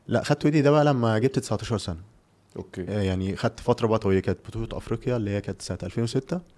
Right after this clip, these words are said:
Speaker 2: كأس الأمم.
Speaker 1: آه، وكانت طبعًا لعيبة
Speaker 2: طبعًا
Speaker 1: دوليين
Speaker 2: الأهلي
Speaker 1: في الم-،
Speaker 2: كله في
Speaker 1: مع
Speaker 2: المنتخب.
Speaker 1: المنتخب، بالظبط. ف-،
Speaker 2: <laughs> فمكملين.
Speaker 1: فصعدنا بقى، آه، كانت مجموعة كبيرة من اللعيبة. الفترة دي بقى اتمرنت فترة طويلة بتاع شهرين مثلًا ولا حاجة، وخدت كذا ماتش ودي، والدنيا كانت
Speaker 2: كان مين
Speaker 1: كويسة.
Speaker 2: المدير الفني؟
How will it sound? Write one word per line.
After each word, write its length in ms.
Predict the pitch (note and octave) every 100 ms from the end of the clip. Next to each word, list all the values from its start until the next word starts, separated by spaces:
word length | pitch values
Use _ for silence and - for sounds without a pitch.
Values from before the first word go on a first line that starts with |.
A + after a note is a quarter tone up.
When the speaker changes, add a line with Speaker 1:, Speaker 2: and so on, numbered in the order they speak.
| _ - -
Speaker 2:
كأس 160 | G#2+
الأمم. 240 | A2 G2+ F2+ F#2
Speaker 1:
آه، 320 | G#2+ G2 F2 F2 _ -
وكانت 460 | G2+ - A2 A2
طبعًا 220 | - A2 G2
لعيبة 200 | G2 A2
Speaker 2:
طبعًا 140 | B2
Speaker 1:
دوليين 160 | B2 B2
Speaker 2:
الأهلي 180 | F3+
Speaker 1:
في 100 | G#2
الم-، 80 | C#3
Speaker 2:
كله 80 | C3+
في 80 | G2
Speaker 1:
مع 100 | G2
Speaker 2:
المنتخب. 220 | G2 C#3
Speaker 1:
المنتخب، 300 | E3 F3 F3+
بالظبط. 380 | G2+ F#2+ F#2 -
ف-، 40 | -
Speaker 2:
<laughs> 40 | A2
فمكملين. 960 | G2+ G2+ G2+ G#2+ A#2 B2 B2 A#2+ A#2+
Speaker 1:
فصعدنا 460 | G2+ G#2+ G#2+ A#2 A2
بقى، 160 | A2+
آه، 240 | G2 G2+ F2 -
كانت 200 | F#2+ -
مجموعة 380 | F#2 G2 G#2+ G2+
كبيرة 280 | G2 G2+ G#2
من 120 | G2
اللعيبة. 400 | F2 F#2 G2+ C#3+ - _ - - - _
الفترة 320 | _ - B2+ A#2
دي 80 |
بقى 120 | A2+ A2
اتمرنت 440 | A2 G2 A2 -
فترة 320 | - G#2+ -
طويلة 320 | G2 F#2+ G#2+
بتاع 180 | - -
شهرين 400 | - F2+ G2 A2+
مثلًا 300 | G#2+ G#2 G#2
ولا 140 | F#2+ F#2
حاجة، 320 | G#2+ A#2 C#3+
وخدت 460 | C3 A2+ - -
كذا 240 | - G2+ G2
ماتش 300 | G2+ - -
ودي، 320 | G2+ G#2 B2
والدنيا 540 | C3+ C3 _ - A#2
كانت 220 | A#2 G#2+ -
Speaker 2:
كان 80 |
مين 80 | G#2+
Speaker 1:
كويسة. 140 | A2+ A#2
Speaker 2:
المدير 220 | A2+ A2
الفني؟ 380 | G#2+ A2+ A#2+